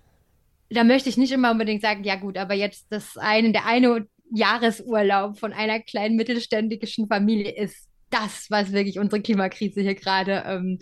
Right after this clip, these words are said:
über den, ja, weiß ich nicht, über den Abgrund, äh, bewegt.“ Also ich glaube, da gibt's so viele andere Sachen,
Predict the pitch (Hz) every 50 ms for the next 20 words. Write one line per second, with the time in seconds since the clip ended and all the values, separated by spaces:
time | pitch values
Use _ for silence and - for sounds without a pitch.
0 | - - - - - _ - 226 214 208 196 185 190 196 196 190 185 185 175 196
1 | 180 202 196 196 190 196 - 202 190 180 - 196 190 190 190 190 190 - 190 190
2 | - _ - 196 190 196 - - 214 180 185 180 170 185 175 165 185 175 170 -
3 | - 190 180 190 190 190 - 208 190 202 196 202 196 190 185 196 180 - - 220
4 | 208 - 226 190 - - 202 208 208 202 202 208 202 196 - 202 196